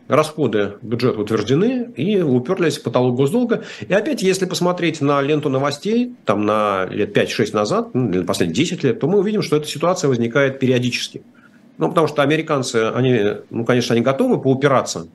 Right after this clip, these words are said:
и вот насчёт закона о том, что это должен быть предел госдолга.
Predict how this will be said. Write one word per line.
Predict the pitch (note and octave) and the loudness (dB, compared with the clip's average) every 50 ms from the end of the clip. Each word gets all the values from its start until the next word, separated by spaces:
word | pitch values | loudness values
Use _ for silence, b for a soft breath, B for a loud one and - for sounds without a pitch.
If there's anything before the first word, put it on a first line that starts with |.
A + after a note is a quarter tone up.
| - - - - - | -20 -20 -18 -10 -4
и | G#2+ G#2 G#2 G2 | -2 0 0 0
вот | F#2 G2+ G2+ E2+ - - | 0 0 -2 -2 -2 -2
насчёт | A#2 A2+ - A2+ G2 | -2 0 0 0 0
закона | B2+ B2+ B2 - A#2 G2+ G2 G2 | 0 0 0 0 0 0 0 0
о | G2 | -2
том, | - G#2 F2+ | -2 -4 -4
что | - - | -2 -4
это | G2 F#2+ | -2 -2
должен | G2 A2 G#2 G2 | -2 -2 -2 -2
быть | F#2+ F#2+ - | -2 -2 -2
предел | - A2 G2+ A2 G2 | -2 0 0 0 0
госдолга. | G2+ A2 A2+ A2+ A2 A2+ F#2 E2+ F2 F2 B | 0 0 -2 0 0 -2 -2 -2 -2 -6 B